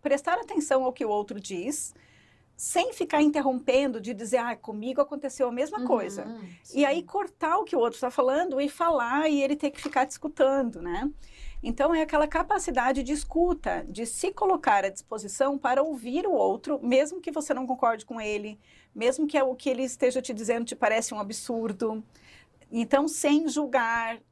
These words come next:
Speaker 1: sem, é, assustar. E, e aí, no final, né, que,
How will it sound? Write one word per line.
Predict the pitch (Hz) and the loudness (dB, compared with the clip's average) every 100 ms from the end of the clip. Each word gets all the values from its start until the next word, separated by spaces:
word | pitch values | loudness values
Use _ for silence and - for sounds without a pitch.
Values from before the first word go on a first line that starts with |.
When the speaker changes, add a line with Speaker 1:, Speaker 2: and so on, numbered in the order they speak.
| _ - | _ -14
Speaker 1:
sem, | - - 254 269 269 262 247 202 196 - _ _ _ | -2 0 0 -4 -8 -8 -10 -12 -14 -16 _ _ _
é, | 208 214 202 | -2 0 0
assustar. | 226 233 269 - 240 220 220 214 202 202 - _ _ _ - | 0 -2 -4 -2 0 2 2 2 0 -6 -18 _ _ _ -12
E, | 220 226 220 220 214 - | -10 -8 -8 -8 -10 -2
e | 247 | 2
aí, | 247 | 2
no | 302 370 | 2 -2
final, | - 359 262 277 370 262 | -4 -2 2 4 4 2
né, | 180 185 285 | -2 -4 -2
que, | 226 185 196 | 0 -2 -4